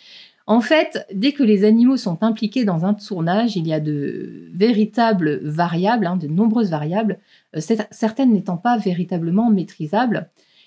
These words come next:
Et puis, vous n'êtes jamais, euh, vraiment tout à fait sûr de, du résultat que vous allez obtenir.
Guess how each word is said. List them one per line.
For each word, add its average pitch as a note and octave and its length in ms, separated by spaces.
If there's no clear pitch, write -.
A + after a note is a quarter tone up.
Et F3+ 80
puis, C4 120
vous C4 120
n'êtes F3+ 200
jamais, G#3+ 480
euh, D#3+ 220
vraiment G3+ 300
tout A3 160
à F3 100
fait D#3 140
sûr A3+ 320
de, D#3 120
du E3 160
résultat E3 380
que G3 60
vous E3+ 120
allez D#3 180
obtenir. D3+ 560